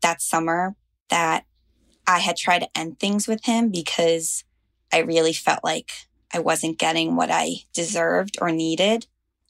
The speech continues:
But then he would always come back and say, "No, I'll fight for you." And I believed those words,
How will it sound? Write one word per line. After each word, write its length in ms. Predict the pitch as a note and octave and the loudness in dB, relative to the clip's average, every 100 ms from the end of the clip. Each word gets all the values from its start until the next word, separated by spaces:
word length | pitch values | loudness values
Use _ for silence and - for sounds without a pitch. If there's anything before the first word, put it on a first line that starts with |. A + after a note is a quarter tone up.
| _ _ _ - | _ _ _ -6
But 140 | - | 0
then 160 | F3 E3+ | 2 0
he 220 | - F3 | 0 2
would 180 | E3+ E3 E3 | 2 2 2
always 600 | E3+ E3+ E3 D#3+ - - | 4 4 2 0 -4 -6
come 240 | - E3+ | -4 -2
back 280 | E3 E3 E3 - | 0 0 -2 -6
and 140 | D#3+ | -6
say, 380 | - E3+ E3 E3 | -2 0 0 0
"No, 340 | G3+ A3 F#3+ | 2 2 4
I'll 200 | F3+ F3 - | 2 0 -2
fight 220 | G3+ - | -2 -2
for 120 | - F3 | -6 -4
you." 600 | E3 E3 E3 D#3+ E3 - _ _ _ _ _ F#3 | 0 2 4 2 0 -8 _ _ _ _ _ 0
And 440 | F3 E3 E3 D#3+ - | 2 2 0 -2 0
I 140 | E3+ | 2
believed 520 | F3 E3 E3+ E3+ E3 | 2 0 -2 -4 0
those 280 | E3 E3 - | 0 0 0
words, 640 | E3+ D#3+ F#3 A#3+ - - | 2 2 2 0 -2 -6